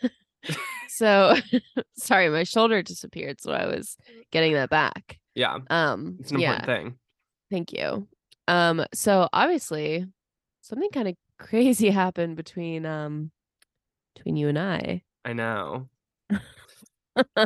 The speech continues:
Speaker 1: And that was last Wednesday.
Speaker 2: Mm-hmm.
Speaker 1: Quinn and I did see each other in physical.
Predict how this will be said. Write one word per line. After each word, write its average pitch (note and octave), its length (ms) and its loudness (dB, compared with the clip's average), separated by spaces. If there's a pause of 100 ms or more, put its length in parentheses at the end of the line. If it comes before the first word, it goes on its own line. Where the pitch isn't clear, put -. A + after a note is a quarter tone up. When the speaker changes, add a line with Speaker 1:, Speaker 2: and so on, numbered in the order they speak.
(640)
Speaker 1:
And E3+ 1200 -2
that F#3 160 0
was D#3+ 480 0
last E3 320 0
Wednesday. D#3+ 960 -2 (420)
Speaker 2:
Mm-hmm. B2 280 -2 (300)
Speaker 1:
Quinn F3+ 400 -4
and F#3+ 220 -4
I D3 580 -2 (680)
did D#3+ 260 -2
see E3+ 400 -4
each - 300 -6
other F3 440 0
in F3 160 -2
physical. F3 680 -4